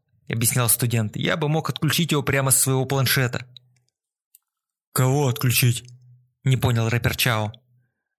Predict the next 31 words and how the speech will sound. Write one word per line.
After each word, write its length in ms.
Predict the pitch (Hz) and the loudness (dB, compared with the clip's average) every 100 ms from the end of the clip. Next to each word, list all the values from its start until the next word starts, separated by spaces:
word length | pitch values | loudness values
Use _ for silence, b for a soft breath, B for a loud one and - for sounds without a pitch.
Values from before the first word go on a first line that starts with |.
| _ _ _ - | _ _ _ -4
"Террориста 520 | 160 175 185 185 - | 0 2 2 2 0
по 120 | 131 | 0
имени 260 | 143 143 135 | 2 2 2
Мохаммед 500 | 127 123 147 135 123 | 2 0 0 0 0
Далиба. 560 | 127 127 117 107 110 - - _ _ - | 2 2 0 -2 -4 -12 -20 _ _ -6
Вот 300 | 135 160 151 | -2 -2 0
его 160 | 127 143 | 0 0
имя, 480 | 214 190 151 110 - | 0 2 0 0 -2
идентификационный 800 | 117 120 - 123 - 165 131 | -2 0 -2 -2 0 0 0
код 280 | 123 185 185 | -2 -2 0
в 40 | - | -2
списках 360 | 180 156 131 | -2 -2 -2
бортовой 360 | 143 131 147 143 | -2 0 0 0
системы. 560 | - - 143 131 117 - b b b b b b b b - | 0 0 0 0 -2 -4 b b b b b b b b -10
Будь 300 | 147 143 160 | -2 0 0
здесь 120 | 147 | 0
глобальная 520 | 135 160 170 165 151 | 0 0 2 2 2
сеть, 320 | 139 196 180 147 | 2 2 0 0
я 120 | 151 | 0
бы 80 | 139 | 2
зашел 300 | 139 160 151 | 0 0 0
через 260 | 139 127 | 0 0
систему 380 | - - 139 139 | 0 0 0 0
Интерпола 480 | 131 147 - 180 131 | 0 -2 0 0 0
и 40 | |
по 120 | 123 | 0
этому 260 | 139 135 131 | 0 0 -2
коду 240 | 175 143 | 0 -2
просто 320 | 123 147 - 147 | 0 0 0 0
убил 300 | 123 135 120 | 2 2 2
его, 300 | 113 104 | 0 -2